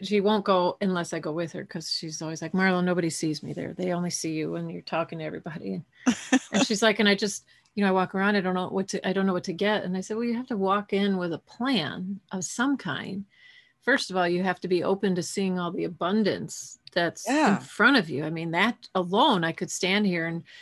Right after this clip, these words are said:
Speaker 1: I could
Speaker 2: Right.
Speaker 1: spend a thousand dollars every weekend just to
Speaker 2: <laughs>
Speaker 1: overstuff my fridge. I mean, because there's so many,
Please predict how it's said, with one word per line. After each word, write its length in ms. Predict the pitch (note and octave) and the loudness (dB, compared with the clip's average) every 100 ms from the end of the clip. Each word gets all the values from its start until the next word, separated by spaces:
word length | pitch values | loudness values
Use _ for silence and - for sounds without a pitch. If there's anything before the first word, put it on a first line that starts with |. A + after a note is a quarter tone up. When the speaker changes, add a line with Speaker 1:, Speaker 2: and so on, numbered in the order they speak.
| - - _ _ _ _ | -20 -20 _ _ _ _
Speaker 1:
I 160 | - C4+ | 0 2
could 140 | A3+ | 4
Speaker 2:
Right. 140 | A3 C4 | 4 6
Speaker 1:
spend 200 | G3+ F#3+ | 6 4
a 40 | |
thousand 420 | G3 G#3 G#3+ G#3 | 4 4 6 6
dollars 460 | G3+ A3+ D#4 D4 G#3 | 8 8 8 6 6
every 260 | F#3 F#3 | 6 6
weekend 540 | F#3 F#3+ G3 A#3 F#3 F3+ | 8 8 6 4 6 4
just 280 | A3 A#3+ C4 | 4 4 6
to 120 | G#3+ | 6
Speaker 2:
<laughs> 60 | G#3 | 8
Speaker 1:
overstuff 680 | G#3+ A3+ A#3+ - A#3 A3 - | 6 8 6 6 4 4 4
my 160 | G3 | 4
fridge. 520 | F#3+ - C4+ D#4+ G#3 G3 | 2 4 6 6 6 6
I 60 | |
mean, 240 | G3 G3 F#3 | 6 4 4
because 400 | G3 G3 G3+ F#3+ | 2 4 6 6
there's 200 | G#3 - | 4 4
so 520 | - B3+ A#3+ A#3+ A#3+ | 2 6 8 8 6
many, 560 | A3+ G3+ G3+ G3+ G3 | 6 4 6 4 2